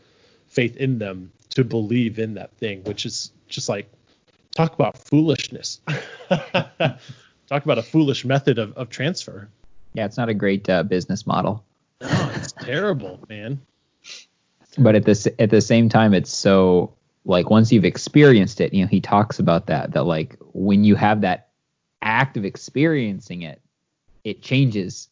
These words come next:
Speaker 2: everything.
Speaker 1: Right, yeah.
Speaker 2: That, like, it, it makes sense of the world. You know, he says
Speaker 1: Everything.
Speaker 2: that, yeah, he says, like, um, it's a world that then makes sense of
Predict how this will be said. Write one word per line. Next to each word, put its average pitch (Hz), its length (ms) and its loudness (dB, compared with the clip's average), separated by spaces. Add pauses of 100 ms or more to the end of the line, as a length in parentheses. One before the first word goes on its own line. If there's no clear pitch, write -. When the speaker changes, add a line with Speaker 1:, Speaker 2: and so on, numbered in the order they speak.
(120)
Speaker 2:
everything. 110 540 -6 (280)
Speaker 1:
Right, 147 140 -16 (180)
yeah. 151 240 -18
Speaker 2:
That, 113 220 -8
like, 101 340 -8
it, 113 180 -6
it 117 140 -6
makes 127 460 -2
sense 131 600 -4
of 101 560 -4
the 107 80 -8
world. 101 240 -2
You 101 80 -4
know, 101 60 -2
he 107 100 -2
says 101 300 0
Speaker 1:
Everything. 92 140 -6
Speaker 2:
that, 85 80 -10 (440)
yeah, 139 180 6
he 117 140 -6
says, 117 240 0
like, 107 180 0 (420)
um, 104 460 -2
it's 135 180 -2
a 123 60 0
world 135 680 0 (200)
that 113 200 -8
then 123 200 -2
makes 117 280 -2
sense 123 360 -4
of 98 140 -6